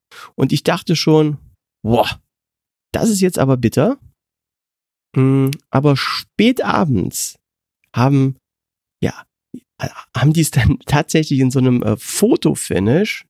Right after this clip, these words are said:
nochmal gedreht und es geschafft, sich den zweiten Platz, äh, zurückzuergattern. Also Endstand war dann Team Schneckentempo, eintausendzweihunderteins Kilometer in der Relegation. Platz zwei ging an das Team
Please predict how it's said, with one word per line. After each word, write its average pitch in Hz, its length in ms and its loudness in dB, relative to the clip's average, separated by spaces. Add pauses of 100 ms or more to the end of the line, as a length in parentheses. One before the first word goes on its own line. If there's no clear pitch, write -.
nochmal 196 540 4
gedreht 139 500 0
und 117 200 -2
es 127 140 0
geschafft, 139 540 -2
sich 139 180 -2
den 123 260 2 (480)
zweiten 147 640 -4
Platz, - 460 -4
äh, 143 160 -4
zurückzuergattern. - 1120 0 (840)
Also 135 320 2 (160)
Endstand 156 760 -2
war 127 220 2
dann 80 340 -2 (400)
Team 214 220 2
Schneckentempo, 123 1040 0
eintausendzweihunderteins 151 1700 -2 (100)
Kilometer 180 540 0
in 139 120 -2
der 135 140 -2
Relegation. 131 720 2 (1300)
Platz - 300 -2
zwei 170 340 2
ging 175 240 -2
an 175 100 0
das 165 220 -2
Team 170 420 0